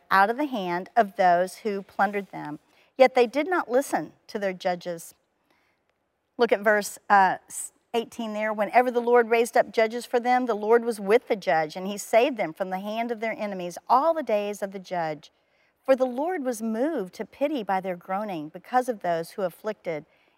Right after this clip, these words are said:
and oppressed them." So we see that God raises up at different times judges,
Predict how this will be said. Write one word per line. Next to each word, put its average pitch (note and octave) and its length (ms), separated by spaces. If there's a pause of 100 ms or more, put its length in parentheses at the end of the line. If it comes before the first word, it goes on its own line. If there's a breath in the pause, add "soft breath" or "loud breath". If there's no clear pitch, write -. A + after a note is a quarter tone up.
(120)
and F#3 380 (140)
oppressed - 540
them." D#3 340 (1600)
So A#3 160
we A3 120
see A3+ 680
that - 240
God A#3 540 (100)
raises A3+ 580
up F3+ 340
at G#3+ 220
different B3 360
times F3+ 540
judges, B3 580